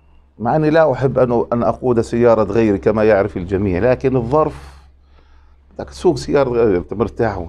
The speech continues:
يعني، حتى لو مثابة تلميذ عندك يعني. فقدت السيارة ما يقارب بمائة وخمسين كيلو فقط. طبعًا مائة وخمسين كيلو في السعودية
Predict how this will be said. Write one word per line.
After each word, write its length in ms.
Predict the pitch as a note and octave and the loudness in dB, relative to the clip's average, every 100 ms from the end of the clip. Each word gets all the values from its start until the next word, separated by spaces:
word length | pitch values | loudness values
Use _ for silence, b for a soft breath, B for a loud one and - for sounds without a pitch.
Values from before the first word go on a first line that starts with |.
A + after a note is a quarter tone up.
| C#2+ | -12
يعني، 240 | D2 - - _ _ _ b b b - | -16 -18 -20 _ _ _ b b b -4
حتى 260 | B2+ C#3 | -2 2
لو 140 | C#3+ C3+ | 2 4
مثابة 400 | B2+ C3 B2 A2+ | 2 2 2 0
تلميذ 580 | A#2 A#2 A2+ A2+ E2 | 0 0 2 2 0
عندك 400 | F2+ F#2 D#2 D2 | -2 -2 -4 -6
يعني. 160 | - D#2 _ _ _ _ _ _ _ _ _ _ _ _ _ - | -16 -20 _ _ _ _ _ _ _ _ _ _ _ _ _ 0
فقدت 840 | D#3 E3 E3 E3 D#3+ - E3+ - | 2 4 4 4 2 -2 -4 -2
السيارة 760 | C3+ - A2+ A#2+ C3+ C#3 D3 - - - - - | -4 0 2 4 4 2 -2 -6 -16 -20 -20 -10
ما 160 | B2+ C#3 | 0 2
يقارب 520 | C3+ A2+ C3+ B2+ A#2+ | 2 0 2 2 2
بمائة 300 | G#2 A#2 B2+ | 0 2 2
وخمسين 540 | A2+ A2 A2+ G#2 A2+ G#2 | 2 2 -2 -2 -2 -2
كيلو 340 | - G2+ F#2 | 0 0 0
فقط. 520 | - - F#2 - - - | -2 -6 -6 -10 -20 -12
طبعًا 140 | A#2 | -6
مائة 160 | B2 C#3+ | -4 -2
وخمسين 480 | C#3 C3 - D3 C3+ | -2 -4 -4 -6 -2
كيلو 260 | D#3 C3+ | 0 0
في 60 | B2+ | 0
السعودية 680 | B2+ A2+ B2 C#3 C#3 D#3 | -4 -2 -2 0 0 -2